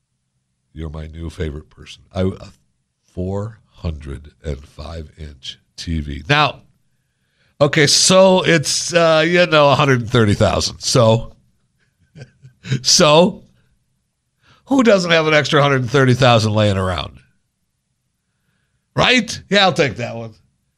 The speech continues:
I mean, Best Buy's gonna have it on sale for, you might be able to get it for a hundred and fifteen,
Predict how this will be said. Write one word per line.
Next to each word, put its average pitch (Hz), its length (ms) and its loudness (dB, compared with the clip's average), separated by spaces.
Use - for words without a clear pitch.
I 156 120 -2
mean, 160 240 0
Best 208 240 2
Buy's 165 180 4
gonna 135 160 2
have 131 160 4
it 127 60 4
on 120 160 2
sale 127 260 4
for, 127 140 2
you 127 100 4
might 139 140 2
be 131 120 2
able 123 140 4
to 123 80 -2
get 160 180 2
it 127 120 -2
for 127 160 0
a 104 40 0
hundred 120 320 0
and 101 140 -16
fifteen, 147 640 -2